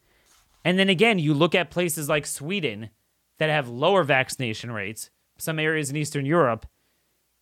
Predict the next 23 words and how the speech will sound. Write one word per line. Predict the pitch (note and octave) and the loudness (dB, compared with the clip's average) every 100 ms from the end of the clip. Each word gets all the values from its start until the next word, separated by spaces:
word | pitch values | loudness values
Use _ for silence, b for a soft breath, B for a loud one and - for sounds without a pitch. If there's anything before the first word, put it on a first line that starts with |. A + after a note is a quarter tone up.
| _ | _
didn't | F#3+ G#3 F3+ | -2 0 0
do | D#3 | 0
any | D3 C3 | 0 -2
of | A#2 | -4
this, | A2 | -6
doesn't | - F3 E3+ D#3+ | 0 0 0 -6
do | D3+ | -4
the | C3+ | -4
mask, | B2+ A2 A#2 - - _ _ _ _ _ - | -4 -4 -4 -8 -16 _ _ _ _ _ -2
and | E3 E3+ D#3+ | 2 2 0
they | C#3+ | 2
don't, | D#3+ E3+ C3+ | 2 2 -2
they | B2 | 2
haven't | D#3+ D#3 | 2 2
had | D#3+ D#3 | 0 0
any | D#3+ | -2
deaths, | A2+ D3 D#3+ - | 0 0 2 -2
like, | B2+ B2 | -4 -4
all | B2+ C#3 | 2 2
month. | C#3 D#3+ G2+ D#2+ - _ _ _ _ _ _ _ | 4 4 4 -2 -20 _ _ _ _ _ _ _
Finland, | - G#3 A3+ D#3 F2+ E2 - _ _ _ _ _ _ _ _ - | 0 2 2 0 -4 -12 -20 _ _ _ _ _ _ _ _ -6
no | D3 E3+ | 4 4
masks | E3+ D3 C#3 D#3 - - | 6 4 4 2 -2 -8